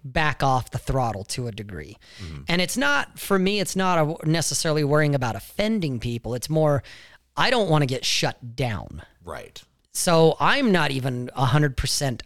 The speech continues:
Speaker 1: unfiltered. Uh, there's things that I've thought about saying that it's like, "Yeah, you say that, they might actually, you know, ban your fucking channel or something." And it's not just language like saying "fuck."
Speaker 2: Right.
Speaker 1: It, there are things that I know that,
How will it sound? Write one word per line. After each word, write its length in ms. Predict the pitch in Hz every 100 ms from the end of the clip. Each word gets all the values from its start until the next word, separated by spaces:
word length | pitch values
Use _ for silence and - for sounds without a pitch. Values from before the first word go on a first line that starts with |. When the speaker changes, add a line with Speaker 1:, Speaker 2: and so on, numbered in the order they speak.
| -
Speaker 1:
unfiltered. 800 | 131 113 - 123 104 - - - - - - - _
Uh, 200 | 139 131 117
there's 340 | 151 240 233
things 380 | - 196 180 151
that 100 | 135
I've 340 | 139 226 220 165
thought 300 | - - 147
about 280 | 135 139 131
saying 260 | - 147 139
that 80 |
it's 100 | 131
like, 220 | 139 135 -
"Yeah, 240 | 101 202
you 160 | 190 165
say 300 | - 208 196
that, 240 | 185 185
they 100 | 165
might 220 | 190 160
actually, 460 | 156 147 - 127 123
you 220 | 107 98
know, 140 | 95 95
ban 320 | 123 131 143
your 80 | 120
fucking 320 | 123 - -
channel 420 | - 143 120 95
or 60 | 87
something." 460 | - - 78 - - - - -
And 100 | 156
it's 160 | 156 -
not 240 | 226 247
just 240 | 175 165 131
language 540 | 139 156 147 143 131
like 240 | 123 120 -
saying 300 | - 120 107
"fuck." 560 | - 131 110 - - -
Speaker 2:
Right. 280 | 104 78 58 - -
Speaker 1:
It, 280 | 165 175 156
there 260 | 185 185
are 180 | 170 160
things 460 | 151 - 151 147 127
that 100 | 131
I 140 | 135
know 340 | 135 147 147 139
that, 180 | 131